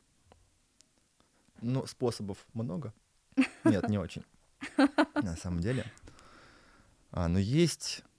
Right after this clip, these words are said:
Speaker 1: большое количество групп в социальных сетях,
Speaker 2: Мгм.
Speaker 1: где выкладывают роли. Конечно, это роли не очень масштабные, конечно, не главные, вот, но там можно найти роль, э, на короткий метр, часто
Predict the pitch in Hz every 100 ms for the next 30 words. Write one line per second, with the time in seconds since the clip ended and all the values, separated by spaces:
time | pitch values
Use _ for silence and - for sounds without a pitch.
0 | _ _ 95 95 95 151 - 113 123 -
1 | 101 95 120 - - 110 98 - - 65
2 | 220 208 226 85 82 85 98 110 101 -
3 | 87 73 80 95 127 107 - 101 95 87
4 | 92 101 95 92 85 82 95 92 85 -
5 | 143 135 98 80 - - 90 82 - 80
6 | 90 120 131 92 90 - - - 92 85
7 | - 85 123 120 107 104 101 92 90 -
8 | 104 95 98 107 107 76 60 - - -
9 | 90 87 90 101 - 82 71 - 101 -
10 | 98 92 - 85 82